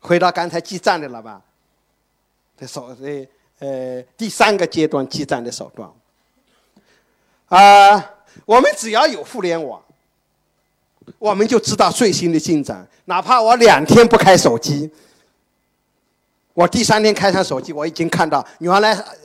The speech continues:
只有十个同学参加的，现在有了四十个同学，而且同样你的手机里面所有的备份都出来了。OK，这个叫做博弈机制。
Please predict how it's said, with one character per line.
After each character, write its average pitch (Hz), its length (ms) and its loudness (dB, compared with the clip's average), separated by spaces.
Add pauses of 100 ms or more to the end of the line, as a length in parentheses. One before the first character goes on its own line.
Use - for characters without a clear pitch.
只 - 80 -2
有 226 100 0
十 175 200 0
个 254 100 0
同 185 160 -6
学 170 140 -4
参 165 180 -6
加 143 160 -2
的， 127 220 -8 (180)
现 170 180 -2
在 151 120 6
有 123 180 -2
了 117 180 -10 (1900)
四 - 220 0
十 190 100 0
个 147 80 -8
同 113 220 -12
学， 95 200 -20 (340)
而 160 120 -2
且 147 240 -10 (180)
同 180 160 -14
样 196 140 -8
你 139 60 -20 (100)
的 151 60 -20
手 127 200 -20
机 165 200 -10
里 135 100 -8
面 110 220 -16 (160)
所 156 280 0
有 156 80 -2
的 117 120 -16
备 139 180 -12
份 120 160 -20
都 117 100 -14
出 131 220 -8
来 98 200 -20
了。 - 140 -20 (1800)
OK， 139 340 -10 (420)
这 285 140 2
个 190 100 0
叫 185 160 2
做 139 340 -6 (960)
博 165 240 2
弈 226 160 -2
机 202 240 -6
制。 196 240 -10